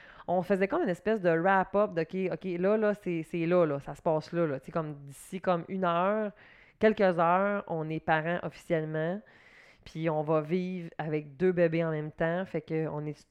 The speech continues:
on est prêt, on est OK, let's go. On, on, on s'est fait full de renforcement, là, tu sais. Puis mon accouchement, je l'ai beaucoup vécu comme une espèce de, de, de,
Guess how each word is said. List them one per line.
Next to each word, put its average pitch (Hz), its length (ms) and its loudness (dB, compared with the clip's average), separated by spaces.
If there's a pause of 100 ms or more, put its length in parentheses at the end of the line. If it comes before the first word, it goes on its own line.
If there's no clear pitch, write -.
(100)
on 156 140 -8
est 151 80 -4
prêt, 185 400 2
on 170 120 -2
est 156 100 -2
OK, 156 220 -2
let's 175 480 0
go. 185 200 0
On, 175 280 -6
on, 170 280 0
on 170 60 0
s'est 185 140 -4
fait 202 140 -4
full 269 200 2
de 196 60 6
renforcement, 165 760 -2
là, 147 120 -4
tu - 80 -20
sais. 196 140 -4
Puis 165 240 -10 (560)
mon 160 120 -4
accouchement, 196 720 -2 (380)
je 165 160 -4
l'ai 175 120 2
beaucoup 175 240 -6
vécu 196 280 -4
comme 185 160 0
une 165 60 -4
espèce 180 360 -4
de, 151 280 0
de, 143 300 -2
de, 143 300 -4